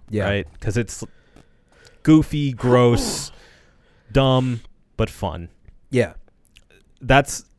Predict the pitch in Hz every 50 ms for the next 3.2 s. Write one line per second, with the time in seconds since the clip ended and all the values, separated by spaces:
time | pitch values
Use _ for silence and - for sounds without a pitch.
0 | _ _ _ - 147 127 135 127 - 131 120 - 127 117 98 113 120 117 117 101
1 | - - 107 92 82 78 73 - - - _ _ _ _ _ _ _ - 101 101
2 | - - - 82 - - - - - - _ _ _ _ - - - - 123 135
3 | 135 107 87